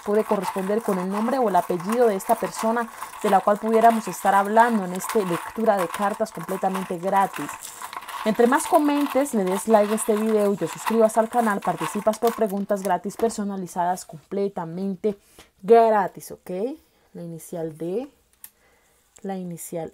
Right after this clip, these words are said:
M y la inicial U. Ahí están tus iniciales.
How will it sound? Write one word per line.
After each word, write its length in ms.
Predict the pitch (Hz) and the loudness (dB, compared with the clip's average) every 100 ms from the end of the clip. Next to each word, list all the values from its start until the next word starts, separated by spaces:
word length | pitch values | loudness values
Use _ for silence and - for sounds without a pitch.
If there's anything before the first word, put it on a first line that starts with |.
| - | -8
M 460 | 190 202 180 190 269 _ _ _ _ _ - | -6 -4 -6 -10 -14 _ _ _ _ _ -12
y 120 | 180 | -10
la 100 | 180 | -8
inicial 640 | 170 160 - - 170 - _ - | -10 -14 -14 -10 -8 -10 _ -8
U. 180 | 202 165 _ _ _ _ _ _ _ _ _ _ _ _ _ _ _ _ _ _ _ _ _ _ 180 | -8 -8 _ _ _ _ _ _ _ _ _ _ _ _ _ _ _ _ _ _ _ _ _ _ -16
Ahí 120 | 170 | -14
están 260 | 170 165 170 | -10 -12 -12
tus 200 | 175 165 | -16 -16
iniciales. 640 | 165 165 - - - | -16 -14 -16 -18 -20